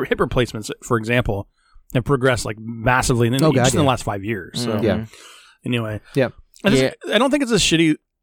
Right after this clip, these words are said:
Speaker 1: question to ask. I don't think it's a bad list. Uh, but
Speaker 3: It's
Speaker 1: I, I agree with Kenny. It's, it's pretty stupid, I think, in some places after the top ten
Speaker 3: What?
Speaker 1: that are kinda obvious.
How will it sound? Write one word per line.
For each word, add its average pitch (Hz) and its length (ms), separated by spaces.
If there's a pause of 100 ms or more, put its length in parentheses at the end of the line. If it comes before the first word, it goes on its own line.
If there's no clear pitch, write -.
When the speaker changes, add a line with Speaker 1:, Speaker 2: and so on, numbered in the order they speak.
(800)
Speaker 1:
question 143 380
to 156 60
ask. 156 280
I 165 40
don't 147 80
think 156 80
it's 120 80
a 117 40
bad 117 240
list. 110 560 (220)
Uh, 143 60
but 139 120
Speaker 3:
It's 139 100
Speaker 1:
I, 135 100
I 151 100
agree 147 180
with 131 120
Kenny. 135 220
It's, 117 160
it's - 280
pretty 147 500
stupid, 139 640 (100)
I 131 140
think, 135 180
in 131 140
some 143 180
places 147 480
after 117 840 (280)
the - 80
top 104 300
ten - 180
Speaker 3:
What? 233 100
Speaker 1:
that 117 80
are 117 80
kinda 117 240
obvious. 101 260